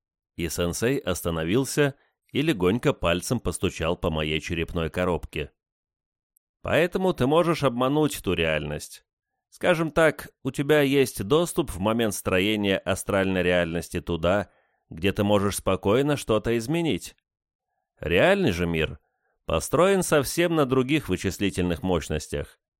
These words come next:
И не в твоей голове, а главное, в момент создания реального мира ты попасть не можешь,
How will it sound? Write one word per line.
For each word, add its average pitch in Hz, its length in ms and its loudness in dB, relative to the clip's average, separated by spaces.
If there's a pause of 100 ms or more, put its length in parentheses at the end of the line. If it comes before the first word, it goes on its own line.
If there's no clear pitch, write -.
(240)
И 98 100 -2
не 104 120 0
в - 80 -6
твоей 101 400 0
голове, 82 560 0 (420)
а 82 160 -2
главное, 139 640 2 (300)
в 82 140 -4
момент 135 360 2
создания 131 580 2
реального 117 460 2
мира 139 420 2 (280)
ты 107 120 0
попасть 110 500 0
не 131 100 0
можешь, 117 560 0